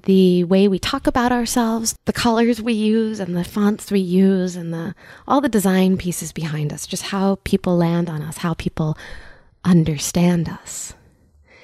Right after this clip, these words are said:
and how invited they feel to get to know us more,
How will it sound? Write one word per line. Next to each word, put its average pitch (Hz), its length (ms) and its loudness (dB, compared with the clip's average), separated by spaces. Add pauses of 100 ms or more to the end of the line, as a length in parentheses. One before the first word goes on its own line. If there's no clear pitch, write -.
(320)
and 220 160 2
how 220 240 2
invited 208 460 2
they 180 120 4
feel 180 240 0
to - 160 -10
get - 220 -10
to - 100 -6
know 165 220 -2
us - 200 -12
more, 160 440 -10